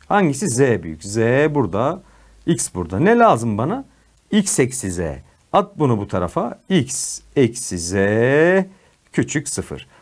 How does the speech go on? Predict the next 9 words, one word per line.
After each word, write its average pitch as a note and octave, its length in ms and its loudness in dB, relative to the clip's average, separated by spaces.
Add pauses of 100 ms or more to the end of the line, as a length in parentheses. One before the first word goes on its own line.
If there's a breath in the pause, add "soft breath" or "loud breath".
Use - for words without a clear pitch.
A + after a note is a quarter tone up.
(120)
O C3 100 2
zaman D3 280 2
x F3+ 260 -6
eksi B2+ 280 0
z'nin A2+ 280 2
işareti G#2+ 460 -2
ne G#2+ 60 -2
oldu? A#2 220 0
Eksi. - 440 -4